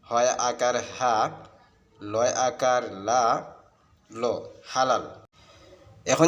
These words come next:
যে শব্দটি লিখব, শব্দটি হচ্ছে হারাম।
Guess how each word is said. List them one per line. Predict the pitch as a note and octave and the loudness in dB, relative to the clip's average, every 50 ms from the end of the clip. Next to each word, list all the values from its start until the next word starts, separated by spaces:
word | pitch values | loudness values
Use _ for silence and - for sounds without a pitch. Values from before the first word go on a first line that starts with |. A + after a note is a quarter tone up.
| F3+ | 6
যে | F#3+ F#3+ - | 8 6 6
শব্দটি | F3+ F#3 F#3 F3+ E3+ D#3+ E3 D#3+ D3+ | 6 6 4 4 6 8 8 8 8
লিখব, | C#3 - C3 C3+ B2+ A#2 A2 B2 - - - - - - - - - - | 8 6 6 6 8 8 8 8 4 0 -6 -10 -14 -16 -10 -4 -2 2
শব্দটি | - B2 - - - G#2+ G#2 A2+ A2+ C3+ | 2 2 0 0 0 2 2 4 6 4
হচ্ছে | C3+ C3+ - D#3 D#3 D#3+ D#3+ - - - - - - - - - - _ - - - - | 4 4 4 4 4 4 4 0 -6 -12 -14 -18 -20 -20 -20 -20 -20 _ -20 -20 -6 2
হারাম। | - C3+ C3+ B2+ A#2 F#2+ | 6 8 8 10 8 6